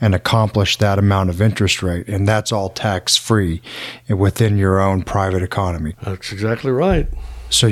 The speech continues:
Speaker 1: you control the banking aspect of it, you control, and you really, you're not losing the money, you're not losing control of the money, and it's going to work for you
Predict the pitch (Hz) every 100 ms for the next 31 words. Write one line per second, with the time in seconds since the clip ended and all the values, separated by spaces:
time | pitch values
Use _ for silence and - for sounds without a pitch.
0 | - 120 131 127 117 - 123 120 101 95
1 | 101 110 123 117 113 110 - 113 110 -
2 | 110 104 110 107 117 - 107 - 113 110
3 | 104 104 - - - - 107 101 107 135
4 | 117 107 - 123 120 113 101 104 123 104
5 | 101 95 95 - 120 110 104 101 104 110
6 | 92 95 101 113 120 107 101 92 - 127
7 | 113 92 92 95 98 - 131 139 139 107
8 | - 117 104 101 95 113 123 - - 98
9 | 95 92 98